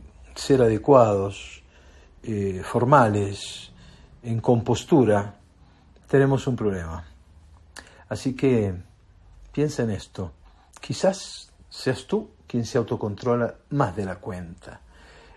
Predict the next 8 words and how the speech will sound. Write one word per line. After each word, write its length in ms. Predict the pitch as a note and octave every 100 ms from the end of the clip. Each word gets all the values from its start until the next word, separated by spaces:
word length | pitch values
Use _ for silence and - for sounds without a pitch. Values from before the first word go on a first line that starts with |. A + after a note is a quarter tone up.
| -
Y 320 | D#3+ F#3+ - - - - - _ - _ - - - - - -
puede 200 | C#3+ A#2
ser 200 | - B2+
algo 220 | C3 B2+
peor. 340 | F3 D3+ F#2
Quizás 340 | - G2+ B2 A#2+
seas 240 | A#2+ -
tú 240 | - A2+